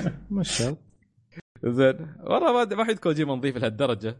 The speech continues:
Speaker 2: غالبًا لازم
Speaker 1: باي
Speaker 2: يضمن
Speaker 1: تايم،
Speaker 2: المشاهد.
Speaker 1: باي تايم، باي تايم.
Speaker 2: للأسف ما كان في تايم. <laughs>
Speaker 1: ما تدري يوم اختفت في الصحراء شو استوى بعدين.
Speaker 2: خلاص راحت. عمومًا فهني كان،
Speaker 1: إلا
Speaker 2: هني
Speaker 1: راحت.
Speaker 2: تنتهي،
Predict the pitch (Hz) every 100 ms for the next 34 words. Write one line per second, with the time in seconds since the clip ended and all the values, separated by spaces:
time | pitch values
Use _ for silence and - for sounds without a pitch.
0 | 113 135 139 123 123 123 131 127 117 107
1 | 139 127 113 98 - 117 120 127 - 107
2 | 110 117 117 _ _ 117 113 117 - 113
3 | 120 127 - _ _ - 127 113 120 131
4 | 117 104 107 104 95 - - - - -
5 | - - - - 762 - _ _ 180 135
6 | 135 - 135 147 151 151 139 135 - -
7 | 135 123 - 120 117 113 110 - 113 107
8 | 104 101 104 - - _ _ _ _ -
9 | - - - - - 247 220 - 170 127
10 | 113 - _ _ _ _ _ _ _ _
11 | - 151 202 208 175 160 151 147 147 175
12 | 190 165 156 156 - 110 113 113 143 127
13 | 127